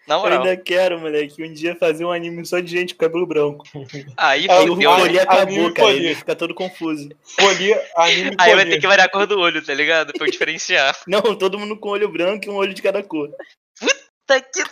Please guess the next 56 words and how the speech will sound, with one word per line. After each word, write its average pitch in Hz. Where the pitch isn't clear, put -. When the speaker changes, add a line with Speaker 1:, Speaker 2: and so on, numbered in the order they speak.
Speaker 1:
pariu, 277
fudeu. 277
Speaker 3:
<laughs> -
Speaker 1:
Faz 175
que -
eu 220
vejo, 156
foda-se, 165
pode 147
até 202
fazer 214
em 220
C 196
G. 135
Speaker 3:
É, 156
Speaker 1:
Ai, 135
Speaker 3:
então, 127
Speaker 1:
caralho. 131
Ó, 170
o 151
meu, 160
o 175
meu 165
é 180
mais 202
básico, 131
mas 120
acho 131
que -
também 156
é 156
bom. 127
Eu 127
daria 139
um, 160
um 143
tênis 160
pra 160
ele 156
com -
um 156
solado 156
bem 170
grosso. 131
Speaker 2:
Caraca, 302
Speaker 1:
Pra -
ele 277
ganhar -
Speaker 2:
é -
o 294
Speaker 1:
uns 160
Speaker 2:
mesmo 277
que 269
o -
meu. 247
Speaker 1:
centímetros. 135